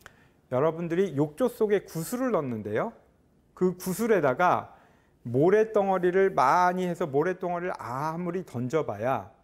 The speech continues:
모래 알갱이는 그 크기가 너무 작기 때문에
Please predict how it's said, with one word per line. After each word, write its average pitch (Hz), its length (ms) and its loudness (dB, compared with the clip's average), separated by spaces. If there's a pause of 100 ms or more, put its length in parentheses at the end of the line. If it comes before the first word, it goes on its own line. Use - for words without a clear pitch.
(300)
모래 151 360 0
알갱이는 151 840 -6
그 165 280 -4
크기가 233 400 -4
너무 170 260 -4
작기 - 320 -8
때문에 175 580 -4